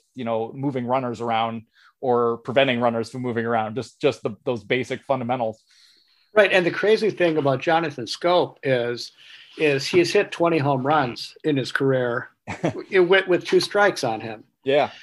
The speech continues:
Speaker 2: So his, his batting average and O B P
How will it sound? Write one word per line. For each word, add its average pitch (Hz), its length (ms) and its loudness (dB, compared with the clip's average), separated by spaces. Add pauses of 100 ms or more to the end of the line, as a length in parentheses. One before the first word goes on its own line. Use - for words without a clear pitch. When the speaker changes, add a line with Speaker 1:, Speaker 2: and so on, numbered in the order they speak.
(160)
Speaker 2:
So 151 640 6
his, 151 560 2
his 156 200 2
batting 160 420 2
average 143 420 4
and 131 220 0
O 156 120 6
B 135 200 0
P 131 480 0